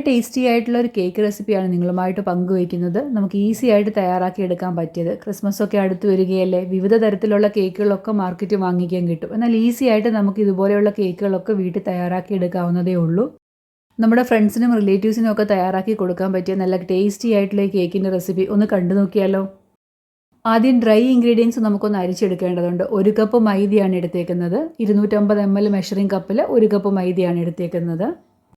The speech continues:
മുക്കാൽ ടീസ്പൂൺ ബേക്കിംഗ് പൗഡറും ഒരു നുള്ള് ഉപ്പും കൂടെ ചേർത്ത് കൊടുത്തിട്ടുണ്ട്. ഇനി ഈ ഡ്രൈ ഇൻഗ്രീഡിയൻസ് നമുക്ക്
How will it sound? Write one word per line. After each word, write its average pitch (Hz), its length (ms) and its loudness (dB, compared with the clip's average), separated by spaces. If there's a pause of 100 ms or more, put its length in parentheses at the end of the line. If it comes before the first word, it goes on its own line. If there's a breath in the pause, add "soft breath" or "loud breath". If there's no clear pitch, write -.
(580)
മുക്കാൽ 240 400 2
ടീസ്പൂൺ 233 480 0 (240)
ബേക്കിംഗ് 196 460 0
പൗഡറും 175 420 0 (380)
ഒരു 226 180 4
നുള്ള് 233 320 2
ഉപ്പും 208 240 -4
കൂടെ 208 120 0 (100)
ചേർത്ത് 175 260 -4
കൊടുത്തിട്ടുണ്ട്. 170 500 -6 (300)
ഇനി 214 120 4 (120)
ഈ 233 100 2 (140)
ഡ്രൈ 208 180 0 (140)
ഇൻഗ്രീഡിയൻസ് 196 560 2
നമുക്ക് 190 240 -2